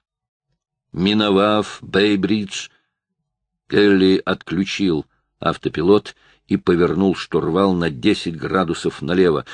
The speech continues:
Впереди не было судов, и всё-таки он внимательно огляделся, прежде чем начать поворот.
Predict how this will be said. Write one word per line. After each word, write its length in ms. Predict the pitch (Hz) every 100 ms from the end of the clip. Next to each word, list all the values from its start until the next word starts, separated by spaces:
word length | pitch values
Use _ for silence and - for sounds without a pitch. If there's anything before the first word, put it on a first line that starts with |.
| -
Впереди 420 | - - 90 95 101
не 140 | 98
было 160 | 95 90
судов, 440 | 98 92 104 - - -
и 120 | - 113
всё-таки 460 | - 113 101 101
он 120 | 110
внимательно 540 | 85 98 104 104 104 104
огляделся, 640 | 98 104 110 113 - 113
прежде 460 | - 92 117 98 101
чем 220 | - 107
начать 380 | 98 - 104 95
поворот. 600 | 104 98 95 92 -